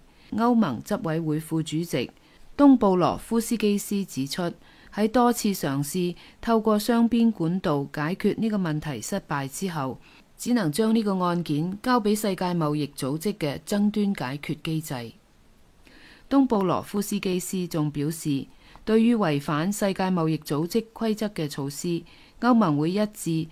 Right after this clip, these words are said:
而且迅速咁採取行動，因為呢啲措施威脅到歐盟單一市場嘅完整性。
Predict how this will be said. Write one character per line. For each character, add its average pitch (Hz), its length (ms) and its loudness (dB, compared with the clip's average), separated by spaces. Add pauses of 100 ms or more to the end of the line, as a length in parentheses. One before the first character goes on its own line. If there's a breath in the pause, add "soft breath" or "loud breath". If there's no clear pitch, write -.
(320 loud breath)
而 175 100 -4
且 214 200 0
迅 208 260 2
速 240 140 -2
咁 165 340 -2
採 156 220 -4
取 165 160 -6
行 131 280 -6
動， 135 280 -4 (720 loud breath)
因 277 120 4
為 233 120 4
呢 226 140 4
啲 247 120 2
措 190 240 0
施 220 320 0
威 220 180 0
脅 208 220 0
到 160 200 0
歐 208 220 0
盟 143 360 -2
單 202 200 -2
一 202 120 -2
市 160 240 -8
場 131 280 -6
嘅 147 300 -6
完 139 160 -4
整 139 240 -4
性。 147 320 -2